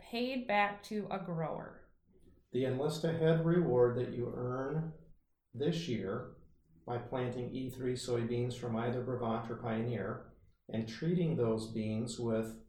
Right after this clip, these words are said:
Speaker 2: the Enlist One brand or the Enlist Duo brand is earned in the form of Corteva cash to be used in the twenty twenty-two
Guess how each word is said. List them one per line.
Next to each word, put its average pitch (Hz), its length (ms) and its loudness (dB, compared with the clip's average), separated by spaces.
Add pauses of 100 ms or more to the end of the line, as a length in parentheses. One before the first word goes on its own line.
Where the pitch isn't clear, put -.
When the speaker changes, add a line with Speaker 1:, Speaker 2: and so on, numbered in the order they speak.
(120)
Speaker 2:
the 117 120 -2
Enlist 113 500 -2
One 127 240 0
brand 127 400 -2
or 113 240 0
the 110 120 0
Enlist 107 420 -4
Duo 131 400 0
brand 90 460 -4 (560)
is 139 340 2
earned 139 500 2 (420)
in 123 140 0
the 117 140 0
form 120 260 4
of 110 160 -2
Corteva 110 500 -2
cash 135 520 -4 (140)
to - 120 -16
be 117 80 -2
used 117 720 0
in 117 120 0
the 110 140 -2
twenty 120 280 0
twenty-two 113 800 -2